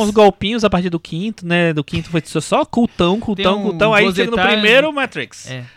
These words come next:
Speaker 2: Esse é, esse é, esse é o Thiago, de vinte anos.
Speaker 1: É, e agora eu quero saber do Michel Simões.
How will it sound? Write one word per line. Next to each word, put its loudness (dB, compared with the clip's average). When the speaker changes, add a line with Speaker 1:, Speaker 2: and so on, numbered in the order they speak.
Speaker 2:
Esse -12
é, -20
esse -20
é, -18
esse -20
é -20
o -20
Thiago, -6
de -10
vinte -10
anos. -10
Speaker 1:
É, -8
e -6
agora -4
eu -12
quero -6
saber -2
do -6
Michel -2
Simões. -10